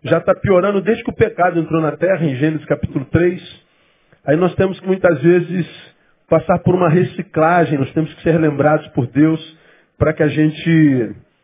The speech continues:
estanque a celeridade da nossa deformação, da nossa desconstrução ou da identidade do discípulo em nós. É, esse livro de Jeremias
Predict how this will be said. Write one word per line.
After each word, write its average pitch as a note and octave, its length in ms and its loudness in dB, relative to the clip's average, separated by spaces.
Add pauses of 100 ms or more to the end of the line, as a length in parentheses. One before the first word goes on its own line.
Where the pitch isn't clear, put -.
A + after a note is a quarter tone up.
(180)
estanque E3 760 -2 (460)
a D3 200 -2 (120)
celeridade D#3 760 0
da C#3 160 2
nossa D3 320 -2
deformação, C#3 760 -4
da C3+ 100 -2
nossa C3+ 280 -4
desconstrução C#3 840 -6 (440)
ou C#3 120 2
da D3+ 160 2
identidade D3 560 0
do C#3 80 -4
discípulo D#3 580 -2
em D3+ 100 2
nós. C#3 640 -2 (1200)
É, E3+ 300 0
esse F#3 160 -4
livro G#3+ 160 0
de F#3 80 -6
Jeremias F#3 720 2